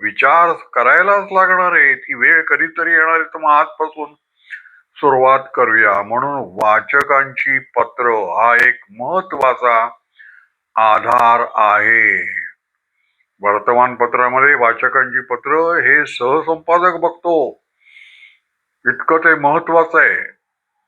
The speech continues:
एक माणूस पत्र लिहितो तेव्हा शंभर माणसांना तसं म्हणायचं असतं, असं आपण धरून चालतो, म्हणून वाचकांच्या पत्राला महत्वाचं आहे, कारण आपण लिहिण्यात आळशी आहोत. तेव्हा लिहा.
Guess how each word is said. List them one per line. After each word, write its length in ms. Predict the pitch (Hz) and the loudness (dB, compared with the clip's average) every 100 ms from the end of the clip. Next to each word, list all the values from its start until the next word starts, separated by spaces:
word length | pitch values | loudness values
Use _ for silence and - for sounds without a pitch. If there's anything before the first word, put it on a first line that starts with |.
| _ _ _ _ _ _ _ _ _ - | _ _ _ _ _ _ _ _ _ 0
एक 400 | 139 165 170 - | 2 2 0 -6
माणूस 380 | 113 120 156 170 - - | -2 0 0 -8 -8 -4
पत्र 360 | 127 151 156 | -2 0 0
लिहितो 300 | 156 143 165 170 | 0 -2 -4 0
तेव्हा 240 | 156 156 147 | 2 4 2
शंभर 480 | 127 117 135 185 | 0 -4 0 0
माणसांना 520 | 170 165 156 165 165 160 151 | 2 0 0 0 0 0 -2
तसं 360 | 131 160 165 160 _ | -6 -4 -6 -8 _
म्हणायचं 680 | 110 135 147 147 151 - 120 | -2 2 2 0 -4 -2 -4
असतं, 500 | - - 156 180 170 - _ - _ - | -6 -4 -2 0 -2 -8 _ -20 _ -2
असं 240 | 139 - | 0 4
आपण 340 | 175 170 175 160 | 2 2 -4 0
धरून 320 | 151 160 156 | 0 0 0
चालतो, 360 | 156 151 160 147 | 0 0 -2 -2
म्हणून 260 | 143 180 | -2 0
वाचकांच्या 580 | 170 139 156 147 143 143 135 | 0 0 2 2 2 0 -2
पत्राला 460 | 127 139 131 131 | -4 0 0 0
महत्वाचं 520 | 123 113 113 117 110 | -2 -6 -4 -4 -2
आहे, 80 | 107 | 0
कारण 140 | 131 131 | 2 2
आपण 380 | 117 - 175 170 _ _ _ - | 0 2 0 0 _ _ _ -8
लिहिण्यात 680 | 110 135 127 139 156 156 156 - | 0 2 2 2 2 2 -2 0
आळशी 460 | 120 120 117 - 135 | 0 0 -2 -2 0
आहोत. 460 | 123 110 123 110 - _ _ _ _ _ _ _ _ - 139 | 0 0 -4 -6 -10 _ _ _ _ _ _ _ _ -8 0
तेव्हा 160 | 151 | 0
लिहा. 520 | 151 139 143 131 82 | 0 0 2 2 0